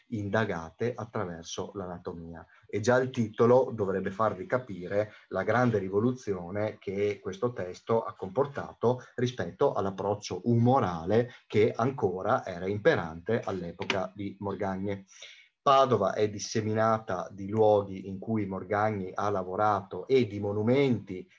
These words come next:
busti, ritratti dedicati a Morgagni. Per esempio questo è il Palazzo del Bo, dove ha, ehm, è stato docente, questo è l'ospedale di San Francesco, dove ha visitato i pazienti, e questa è la facciata della sua casa in via San Massimo, do-, che ancora appunto,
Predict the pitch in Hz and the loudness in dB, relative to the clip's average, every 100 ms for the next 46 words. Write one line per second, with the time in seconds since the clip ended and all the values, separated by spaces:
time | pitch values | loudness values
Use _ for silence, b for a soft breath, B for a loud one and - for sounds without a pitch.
0 | b 104 123 127 120 - 95 92 98 98 | b 0 2 2 0 -6 -4 -4 -4 0
1 | 104 107 107 90 90 87 - 90 87 85 | 2 2 0 -10 -10 -12 -10 -10 -10 -14
2 | 87 87 80 80 110 175 180 B _ 92 | -14 -14 -14 -4 0 0 -2 B _ -4
3 | 98 98 98 98 101 104 95 92 95 98 | -2 0 -2 -2 0 0 0 -2 -2 -2
4 | 101 95 101 90 - _ 101 95 95 90 | -4 0 0 0 -4 _ -2 0 -4 -4
5 | 95 90 - - 90 85 85 85 82 120 | -6 -6 -8 -12 -14 -12 -14 -16 -18 -20
6 | 90 - 90 90 90 - 107 123 123 156 | -16 -12 -10 -10 -10 0 2 2 4 2
7 | 165 B B - 117 113 95 92 98 101 | 2 B B -2 0 0 -2 -4 -2 0
8 | 101 95 98 90 90 87 104 98 95 95 | 0 -2 -8 -8 -8 -4 2 2 0 -6
9 | 92 92 87 - 90 82 _ 90 87 87 | -6 -6 -6 -8 -10 -14 _ -10 -8 -14
10 | - - 127 139 147 180 196 B B 131 | -14 -4 -2 -2 0 0 0 B B 2
11 | 135 123 190 135 90 107 - 147 123 92 | 4 4 4 2 0 -6 -4 -4 -4 -4
12 | 95 101 175 175 87 82 127 151 110 107 | -4 -4 -6 -4 -8 -4 -4 -4 -4 0
13 | 113 87 151 135 82 - - 151 208 131 | 0 0 -4 -4 -6 -10 -6 -4 -4 -2
14 | 98 95 98 95 160 107 90 123 - 92 | -4 0 0 0 -4 -4 -2 -4 -6 -16
15 | 87 117 | 0 0